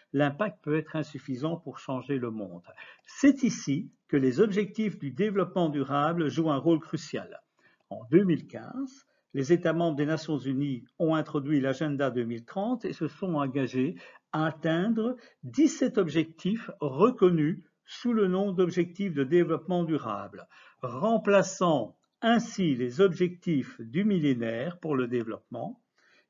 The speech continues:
Ils définissent une vision commune et proposent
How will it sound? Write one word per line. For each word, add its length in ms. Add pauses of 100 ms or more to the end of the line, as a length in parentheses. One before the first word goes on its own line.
Ils 180
définissent 840 (180)
une 200
vision 640
commune 420 (580)
et 120
proposent 840